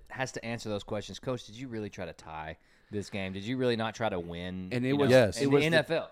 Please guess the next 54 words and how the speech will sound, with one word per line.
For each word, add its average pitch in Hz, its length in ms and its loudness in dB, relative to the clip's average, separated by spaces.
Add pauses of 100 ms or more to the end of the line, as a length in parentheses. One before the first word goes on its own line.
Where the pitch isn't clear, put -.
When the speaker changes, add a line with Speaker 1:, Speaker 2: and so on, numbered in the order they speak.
Speaker 2:
it 139 80 0
was 139 140 0
the 120 100 -8
Char-, 131 260 -6
I 135 100 0
think 151 180 -8
I 120 60 -2
said 107 180 -6
Speaker 3:
Yes, 147 100 8
Speaker 2:
Raiders, 110 160 6
Speaker 3:
it's 101 100 -2
all 135 160 12
Speaker 2:
but 147 40 12
Speaker 3:
about 131 240 8
getting 135 160 2
in 127 60 2
the 117 80 2
playoffs. 135 360 6
Speaker 2:
it 135 80 6
was 139 200 4
the 117 100 -2
Chargers 104 800 0
coach - 600 -8 (760)
that 90 200 -12
went 107 260 -8
for 101 100 -10
the 87 100 -8
win 92 320 -8
or 87 60 -10
Speaker 3:
Was 107 180 -2
it? 110 160 -4
Speaker 2:
something. 71 200 -18 (440)
Speaker 3:
I - 80 -8
don't, 104 80 -4
Speaker 2:
Not 117 220 0
the 110 80 -6
Raiders, 92 340 -8
Speaker 3:
I 92 40 -6
don't 92 80 -6
Speaker 2:
'cause 87 100 -8
Speaker 3:
remember. 104 200 -2
Speaker 2:
I 107 60 0
think 127 240 -4
Raiders 107 400 -4
were 98 220 -6 (160)
made 98 340 -8 (1160)
a-, - 120 -14
anyway, 98 400 -2 (100)
but 104 120 -6
it 110 40 -2
was 101 160 -6
the 90 60 -12
Chargers 95 840 -2
Speaker 1:
Yeah. 85 160 -10